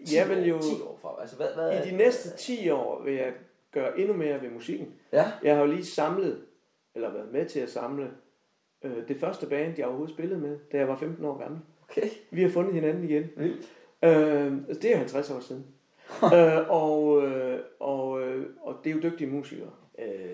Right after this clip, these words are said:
Speaker 2: men, men det er det, jeg gerne vil. Og så vil jeg jo stadigvæk gerne
Speaker 1: Så det er fremtiden?
Speaker 2: Ja, jeg vil gerne stadigvæk undervise, øh, holde nogle foredrag,
Speaker 1: Ja.
Speaker 2: bruges i forskellige sammenhæng. Men nu har jeg været over på Fælles Fritid i to år, og jeg synes, det er på tide,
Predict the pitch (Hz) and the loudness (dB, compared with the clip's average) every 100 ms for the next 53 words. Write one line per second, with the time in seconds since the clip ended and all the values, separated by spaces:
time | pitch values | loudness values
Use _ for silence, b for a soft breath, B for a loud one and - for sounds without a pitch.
0 | 95 147 131 165 151 202 254 180 190 190 | -12 -10 -6 -4 -2 0 0 0 2 2
1 | 151 143 147 131 135 156 220 254 247 220 | 2 0 0 -2 -2 0 0 2 2 2
2 | 220 262 269 247 214 226 254 - - - | 0 0 0 -2 -4 -4 -6 -8 -10 -4
3 | 139 143 156 170 151 120 117 - 202 220 | -2 2 2 2 -2 -6 -8 8 8 8
4 | 170 127 110 - 123 208 - 196 226 220 | 4 -6 -8 -8 -6 -6 -6 -4 -4 -4
5 | - 233 262 185 131 - - - 143 123 | -4 -2 0 0 -2 -6 -10 0 2 2
6 | 127 - 147 208 196 - 151 214 233 123 | 0 -2 0 2 2 2 0 0 -4 -4
7 | 107 98 B B B 127 113 160 240 262 | -4 -6 B B B -4 0 4 6 6
8 | 220 170 - - 196 165 - 160 185 151 | 2 -2 -2 0 2 2 0 0 0 0
9 | 147 B B B - 165 196 226 190 165 | -2 B B B 4 6 8 8 8 8
10 | 170 175 175 196 185 - - 147 175 160 | 6 6 4 2 0 -4 -10 -2 -2 -2
11 | - 165 170 147 - 196 190 131 131 - | -4 -4 -2 -2 -2 -2 2 2 2 2
12 | 143 131 160 151 147 143 139 - 165 190 | 0 -2 -4 -2 -2 -2 -6 0 2 2
13 | 175 | -2